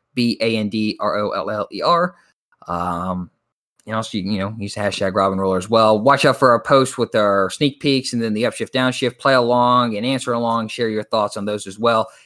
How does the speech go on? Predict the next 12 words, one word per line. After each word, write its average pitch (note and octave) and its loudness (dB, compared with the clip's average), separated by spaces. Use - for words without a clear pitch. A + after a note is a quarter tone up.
Thanks F#3 0
again D#3 0
for C#3 0
listening, C#3 2
folks. C3 0
Uh, A#2+ 4
and A#2 0
remember B2+ 2
to A#2+ -6
wear C#3 2
your B2+ 2
mask, B2 -2